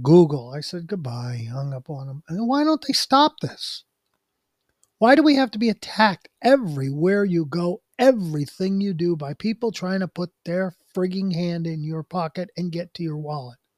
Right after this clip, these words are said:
Why is it? I mean, we pay all these taxes. Why don't they do something? You know? But if you lose your money and you can't pay your taxes,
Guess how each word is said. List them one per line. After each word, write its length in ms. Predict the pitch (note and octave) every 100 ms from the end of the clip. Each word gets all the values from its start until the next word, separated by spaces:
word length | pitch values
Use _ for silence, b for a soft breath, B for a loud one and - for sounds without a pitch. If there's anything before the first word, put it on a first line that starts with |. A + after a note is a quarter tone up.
| _ _ _ _ _ _
Why 260 | D3+ E3 A#3
is 240 | B3 E3+
it? 80 | C3+ _ _ _ _ _ _ _ _ _ _ _ _ -
I 80 | C#3
mean, 160 | D#3
we 100 | C#3
pay 300 | C#3+ - G#3+
all 160 | C4+ F3
these 160 | D3+ -
taxes. 640 | D3 C3 - G3+ A3+ - _ _ _
Why 140 | - -
don't 160 | D#3+
they 100 | G#3+
do 180 | G3 C4
something? 440 | C4+ A#3+ - D3+ F#2+ _ _ _ _ _ _ B B B B _ _ _
You 100 | A2
know? 340 | A#2 C#3+ A#3+ B3+ _ _ _ _ _ _ _ _ _ -
But 100 | D#3+
if 160 | C#3+
you 100 | E3
lose 240 | E3 G#3 F3
your 120 | E3
money 500 | G#3 C#4 B3 A#3+ G#3+
and 120 | E3
you 60 | E3
can't 220 | G#3+ G#3
pay 60 | F#3+
your 100 | F3
taxes, 520 | A#3+ B3+ - G#3+